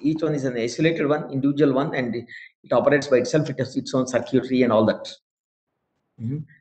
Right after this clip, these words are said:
Then there are what are called these fiber optic sensors. Now, optical fiber, which we used for communications, of course, almost all, most of, many of applications will use the communication grade fiber itself, but there are several fibers which are sensors,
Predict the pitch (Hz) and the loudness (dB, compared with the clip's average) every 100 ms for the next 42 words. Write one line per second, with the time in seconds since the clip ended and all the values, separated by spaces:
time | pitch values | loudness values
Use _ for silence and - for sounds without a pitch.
0 | _ - 117 180 175 208 175 170 175 165 | _ -18 -2 2 4 4 6 8 8 6
1 | 196 151 139 165 - 196 202 190 185 - | 0 -2 -4 -6 0 2 2 0 -4 -12
2 | 104 - 196 - _ - - - _ _ | -12 -12 -16 -20 _ -20 -18 -20 _ _
3 | _ _ _ _ - 196 247 - - - | _ _ _ _ -4 2 2 4 2 6
4 | 175 185 160 160 180 160 170 160 185 - | 4 4 2 2 2 4 4 2 0 0
5 | 131 143 147 175 135 120 - - _ _ | -2 -2 -2 -2 -4 -10 -12 -20 _ _
6 | _ _ _ _ _ _ - 135 110 127 | _ _ _ _ _ _ 2 2 4 2
7 | 147 151 131 139 139 - 127 120 123 151 | 2 2 2 2 0 -6 -4 -2 -2 -4
8 | 143 127 147 139 127 - 139 143 147 165 | -2 0 2 2 0 -6 -6 -2 0 0
9 | 156 127 147 143 147 139 165 185 175 170 | 2 2 2 0 0 2 2 2 0 -2
10 | 156 151 147 - 139 143 - 190 254 - | -2 -2 -2 0 2 2 2 0 -2 -6
11 | - - - - 156 156 160 151 101 - | -16 -20 -16 2 4 8 8 6 4 -2
12 | 156 156 165 160 147 151 156 135 127 - | -2 2 2 2 2 0 -2 -2 -4 -2
13 | 147 147 151 | -6 -2 -4